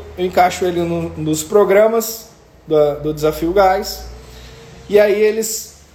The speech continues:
em seis meses, tem lá quinhentos mil a mais na conta. Aquilo que motivou eles me procurar foi a dor. A dor de não tá vendo lucro.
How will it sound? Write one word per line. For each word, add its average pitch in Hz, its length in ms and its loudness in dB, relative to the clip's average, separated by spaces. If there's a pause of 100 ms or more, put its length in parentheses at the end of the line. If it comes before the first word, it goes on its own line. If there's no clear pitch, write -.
(220)
em 226 80 -6
seis 247 300 2
meses, 262 280 0
tem 262 140 -4
lá 208 160 2
quinhentos 277 420 -2
mil 254 180 0
a - 40 2
mais 233 200 2
na 220 120 0
conta. 127 400 -8 (1000)
Aquilo 285 460 -2
que 320 100 -6
motivou 233 500 2
eles 135 640 -4
me 160 100 -10
procurar 175 800 -2
foi 185 180 -2
a 226 60 6
dor. 208 540 0 (1400)
A 175 80 -2
dor 202 640 0
de 139 180 -10
não 190 140 -8
tá 180 160 2
vendo 165 240 -10
lucro. 139 340 -10